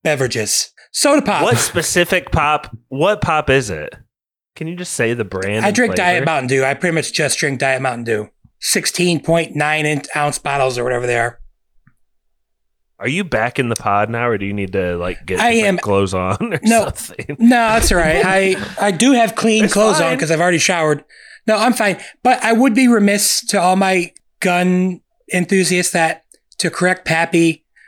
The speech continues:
Speaker 1: when they're selling those guns by the kilo,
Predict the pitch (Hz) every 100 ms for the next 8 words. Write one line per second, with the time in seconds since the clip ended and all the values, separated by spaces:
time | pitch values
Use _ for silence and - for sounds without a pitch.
0 | _ 165 165 165 - 185 180 175 151 -
1 | 156 160 165 - - 170 160 151 - 170
2 | 170 170 170